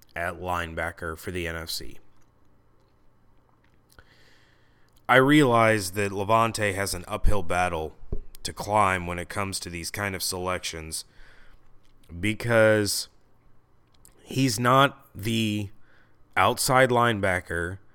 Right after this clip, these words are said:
that is gonna get you double-digit sacks. He's not the stand-up outside linebacker in a three four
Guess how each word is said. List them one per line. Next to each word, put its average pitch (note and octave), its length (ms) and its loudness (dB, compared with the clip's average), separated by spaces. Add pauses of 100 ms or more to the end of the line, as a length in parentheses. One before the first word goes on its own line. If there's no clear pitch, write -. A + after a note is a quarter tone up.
(520)
that A2 160 0
is A2+ 140 0
gonna A2 220 -2
get G2+ 240 -4
you G2+ 100 -6
double-digit F2+ 640 -4
sacks. - 580 -4 (520)
He's G#2 320 -4
not G2+ 340 0
the C3 80 -4
stand-up B2 800 0 (1120)
outside C3 520 2
linebacker G2+ 720 -2
in F2+ 120 -8
a F2 80 -6
three A2+ 340 -4
four G2+ 640 -2